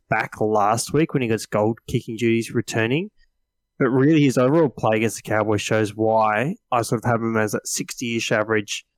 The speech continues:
for twenty twenty-three. I, I don't see any reason why I shouldn't consider bringing him in personally. So,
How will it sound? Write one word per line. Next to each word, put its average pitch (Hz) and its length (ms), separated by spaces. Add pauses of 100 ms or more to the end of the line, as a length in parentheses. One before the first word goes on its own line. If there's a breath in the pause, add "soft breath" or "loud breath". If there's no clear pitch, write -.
(420)
for 123 80
twenty 117 280
twenty-three. 117 920
I, 123 60
I 117 280
don't 120 240
see - 180
any 120 160
reason 113 300
why 110 160
I 107 40
shouldn't 113 420
consider 117 360
bringing 107 320
him - 60
in - 120
personally. - 540
So, 107 280